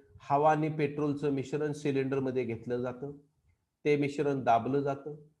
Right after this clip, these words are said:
त्याच्यानंतर त्या मिश्रणावरती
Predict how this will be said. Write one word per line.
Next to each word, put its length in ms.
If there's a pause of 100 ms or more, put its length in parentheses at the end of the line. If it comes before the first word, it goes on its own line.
(280)
त्याच्यानंतर 720 (380)
त्या 140
मिश्रणावरती 960